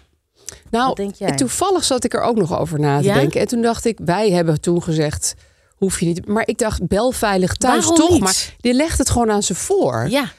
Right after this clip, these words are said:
Speaker 1: Want dan kunnen zij beslissen of ze het een zaak vinden of niet.
Speaker 2: Ja.
Speaker 1: Want inderdaad, als iemand zijn kind zo be-, heel goed dat je het weer ter sprake brengt. Want als iemand zijn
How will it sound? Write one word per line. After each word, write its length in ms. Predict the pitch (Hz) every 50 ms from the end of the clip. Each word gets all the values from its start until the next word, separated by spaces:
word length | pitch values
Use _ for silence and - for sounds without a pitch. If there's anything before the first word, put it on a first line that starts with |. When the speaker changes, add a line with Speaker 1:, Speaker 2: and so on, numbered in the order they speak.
| _
Speaker 1:
Want 140 | - 202 202
dan 100 | 226 220
kunnen 240 | - 233 214 190 170
zij 400 | 143 139 160 160 170 226 277 262
beslissen 480 | 190 175 - 147 139 143 151 - 196
of 160 | - - 165 -
ze 160 | - 180 170
het 180 | 170 160 -
een 100 | - 160
zaak 340 | 156 196 202 220 240 240 -
vinden 320 | - - 139 131 131 135 -
of 140 | - 131
niet. 380 | 143 131 123 120 127 - - - - _ _
Speaker 2:
Ja. 280 | - 185 160 139 104 - -
Speaker 1:
Want 180 | 185 180 196
inderdaad, 680 | - 214 226 226 220 170 151 139 151 175 196 - - -
als 160 | - 214 220
iemand 420 | - - 233 220 220 214 214 202 -
zijn 180 | - - 185
kind 320 | - - 226 220 220 208 -
zo 480 | - - 214 208 196 196 190 190 175 180 - _
be-, 300 | - - - - 185 190 -
heel 140 | 202 233 254
goed 160 | 254 - 240
dat 140 | - 220 196
je 60 | -
het 80 | 208 180
weer 80 | 202 196
ter 100 | - 185
sprake 360 | - - 214 220 208 - -
brengt. 360 | 123 127 127 127 131 143 - - - - -
Want 200 | - - 196 -
als 160 | - - - -
iemand 260 | - 214 208 202 -
zijn 180 | - 208 202